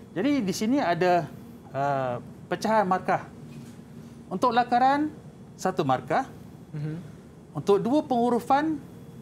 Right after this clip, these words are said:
Speaker 1: okey, P S S dan jom baca ada
Speaker 2: Mhm.
Speaker 1: satu markah.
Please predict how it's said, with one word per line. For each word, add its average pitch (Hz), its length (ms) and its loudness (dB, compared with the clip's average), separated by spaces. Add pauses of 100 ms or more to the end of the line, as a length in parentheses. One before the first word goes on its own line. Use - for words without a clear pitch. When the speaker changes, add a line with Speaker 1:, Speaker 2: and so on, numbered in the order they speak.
(140)
Speaker 1:
okey, 254 240 -4 (240)
P 180 160 -2
S 180 240 -4
S 214 120 4
dan 180 200 0
jom 180 120 0
baca 240 440 0
ada 165 320 0
Speaker 2:
Mhm. 311 40 -8 (400)
Speaker 1:
satu 135 200 -4
markah. 143 400 -2